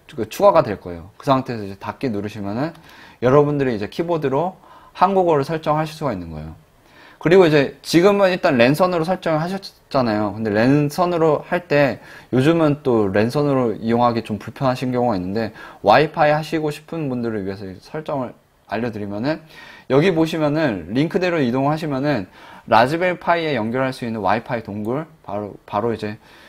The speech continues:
인터넷을 무선으로 연결할 수 있게 하는 그 어댑터죠. 이걸 사용할 수 있는 게 어떤 제품이 있는지 표시가 되어 있어요. 이걸 보시고 여러분들이 별도로 구매를 하신 다음에 유에스비로 이제 연결해 주시면은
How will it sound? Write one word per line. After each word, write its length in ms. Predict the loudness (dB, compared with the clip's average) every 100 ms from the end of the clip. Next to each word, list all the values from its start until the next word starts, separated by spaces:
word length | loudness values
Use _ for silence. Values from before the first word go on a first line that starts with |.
| -20 -20 _
인터넷을 520 | -2 0 2 0 0
무선으로 520 | -2 0 0 2 2 0
연결할 340 | 0 0 0
수 100 | -2
있게 180 | -6 -4
하는 380 | -2 -2 -6 -10 _ _ _ -14
그 340 | -10 -8 -10 -6
어댑터죠. 680 | -2 0 -2 -6 -4 -4 -6 _
이걸 300 | -8 -2 -2
사용할 360 | 0 2 2 0
수 120 | -2
있는 240 | -2 -2 0
게 120 | 0
어떤 320 | 0 -2 -2
제품이 340 | -2 -2 -4
있는지 440 | -2 -2 -4 -4 -4
표시가 320 | -4 -2 0
되어 140 | 0
있어요. 400 | -2 -6 -10 -10 -14 _ -20 -20 -10 0
이걸 200 | 2 2
보시고 680 | -4 -6 -2 0 0 -2 -8 _ -20 -20 _
여러분들이 520 | -2 0 -2 -2 -4
별도로 380 | -2 -4 -2 -4
구매를 360 | -2 -2 -2 -4
하신 260 | -4 -2
다음에 600 | 2 2 2 0 0 0 0
유에스비로 800 | 0 -2 -4 0 2 2 0 -4
이제 180 | -8
연결해 360 | -4 -2 -2 -2
주시면은 600 | -4 -6 -6 -4 -4 -6